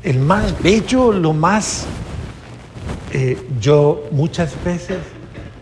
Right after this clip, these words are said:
no he hecho lo suficiente. Y yo le decía, "Pues enamórame de ti". O sea, qué bueno que Dios no lleve a perder la cordura por él.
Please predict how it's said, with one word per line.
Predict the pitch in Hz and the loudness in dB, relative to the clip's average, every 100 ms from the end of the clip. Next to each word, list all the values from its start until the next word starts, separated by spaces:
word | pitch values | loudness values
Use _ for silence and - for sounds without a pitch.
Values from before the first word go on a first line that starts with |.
| - - - - | -20 -20 -14 -4
no | 123 135 | 2 4
he | 143 | 4
hecho | 156 147 160 | 2 0 -2
lo | 143 127 | 0 -2
suficiente. | - 113 104 92 - 120 117 - - - - - - - - - - - - - - - | -4 -8 -8 -8 -6 -4 -4 -8 -12 -16 -18 -18 -16 -16 -16 -18 -16 -16 -16 -16 -14 -4
Y | 135 | 0
yo | 127 | 4
le | 143 | 6
decía, | 143 131 175 160 - - | 6 4 0 0 -4 -6
"Pues | 113 | -2
enamórame | 120 117 120 117 117 120 | 0 0 2 2 0 0
de | 131 143 | 0 -2
ti". | - 240 - - - - | -4 -6 -8 -12 -10 -10
O | |
sea, | 113 110 104 - - - - - - | -6 -8 -8 -10 -16 -16 -12 -10 -2
qué | 151 | 2
bueno | 180 220 | 4 4
que | 190 156 | 4 4
Dios | 147 147 | 4 2
no | 180 | 2
lleve | 175 180 | 4 4
a | 185 | 4
perder | 185 127 113 135 | 4 2 4 4
la | 165 | 2
cordura | - 127 120 151 175 | 0 0 2 2 0
por | 160 135 123 | -2 -2 0
él. | 123 | 0